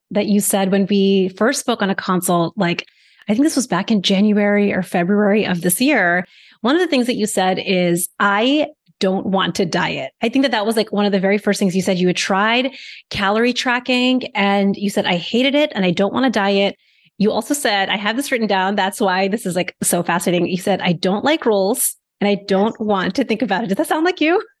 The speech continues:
Speaker 1: You're
Speaker 2: That
Speaker 1: like, "Yeah."
Speaker 2: sounds like me.
Speaker 1: <laughs> So tell me, I just wanna kind of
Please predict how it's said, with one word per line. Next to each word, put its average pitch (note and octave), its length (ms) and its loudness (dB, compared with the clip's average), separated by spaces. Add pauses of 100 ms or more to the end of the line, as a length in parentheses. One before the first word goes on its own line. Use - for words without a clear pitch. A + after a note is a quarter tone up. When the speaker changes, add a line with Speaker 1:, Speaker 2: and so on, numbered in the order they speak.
(320)
Speaker 1:
You're G#3+ 120 0
Speaker 2:
That A#3 60 2
Speaker 1:
like, A3+ 100 -4
"Yeah." F#3+ 100 0
Speaker 2:
sounds - 120 0
like F#3 100 0
me. G4+ 100 -4 (320)
Speaker 1:
<laughs> C#5+ 800 -2
So G#4+ 240 2
tell E4 240 0
me, A#4 180 2
I C#4+ 80 0
just E4+ 140 -2
wanna A4 140 2
kind E4 180 2
of C4 160 0